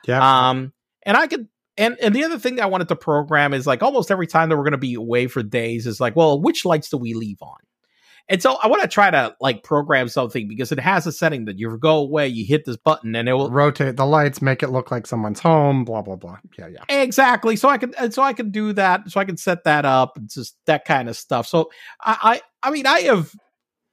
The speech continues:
Speaker 2: a-, avoided this automation thing because it's still crappy. I gotta tell you, it's shit.
Speaker 1: Okay, your, your topic has ins-, has in fact inspired me to have one.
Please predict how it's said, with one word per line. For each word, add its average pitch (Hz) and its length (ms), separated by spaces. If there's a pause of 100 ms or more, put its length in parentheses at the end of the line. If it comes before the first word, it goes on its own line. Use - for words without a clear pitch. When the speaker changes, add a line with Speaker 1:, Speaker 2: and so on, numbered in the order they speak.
(180)
Speaker 2:
a-, 185 180
avoided 202 600
this - 460 (460)
automation 175 480
thing 165 180
because 175 400 (480)
it's 254 180
still 320 300
crappy. 196 640 (140)
I 180 80
gotta 277 240
tell 165 280
you, 110 140 (720)
it's 285 180
shit. - 500 (1000)
Speaker 1:
Okay, 135 200
your, 190 400
your 202 280
topic 214 500
has 131 280
ins-, 117 180 (160)
has 165 320
in 139 200
fact - 440 (720)
inspired 131 600
me 113 120
to 110 100
have 104 240
one. 95 200